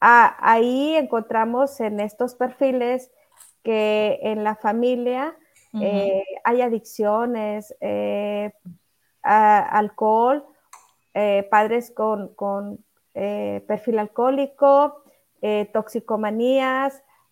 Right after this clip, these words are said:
Speaker 1: eh, están creciendo en un ambiente muchas veces caótico, donde no hay reglas, donde no hay límites, donde hay desorden.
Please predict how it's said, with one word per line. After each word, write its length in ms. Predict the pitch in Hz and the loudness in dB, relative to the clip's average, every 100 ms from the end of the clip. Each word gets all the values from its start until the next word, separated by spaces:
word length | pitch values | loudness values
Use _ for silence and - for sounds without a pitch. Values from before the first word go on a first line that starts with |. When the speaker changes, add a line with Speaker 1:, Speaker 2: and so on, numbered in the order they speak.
| _ - - | _ -6 -2
Speaker 1:
eh, 420 | 208 208 208 208 | 0 0 0 -2
están 360 | - 220 214 214 _ _ | -6 -6 -6 -8 _ _
creciendo 640 | 240 233 233 226 220 220 | -4 -4 -2 -4 -2 -4
en 140 | 226 214 | -4 -4
un 160 | 208 | -4
ambiente 840 | 214 214 214 214 208 - 226 226 226 _ _ _ _ | -4 -4 -4 -4 -6 -6 -6 -4 -8 _ _ _ _
muchas 380 | 220 214 214 220 | -10 -8 -6 -4
veces 440 | 214 208 226 214 - | -4 -6 -6 -8 -6
caótico, 1000 | 214 202 208 240 247 277 269 269 262 | -2 2 2 2 0 -6 0 2 4
donde 400 | 247 220 202 202 | 2 -2 -6 -8
no 140 | 208 202 | -8 -8
hay 160 | 208 202 | -6 -6
reglas, 680 | 214 240 240 233 226 226 208 | -2 0 0 0 0 -2 -4
donde 320 | 202 196 196 | -6 -4 -4
no 120 | 196 | -4
hay 140 | 202 | -4
límites, 840 | 196 226 240 233 233 240 233 233 - _ _ _ _ | -2 0 0 -2 -2 0 0 -2 -8 _ _ _ _
donde 260 | 226 220 254 | -2 2 4
hay 180 | 269 | 6
desorden. 640 | 277 277 - 220 196 196 240 | 4 0 -2 -4 -4 -6 -14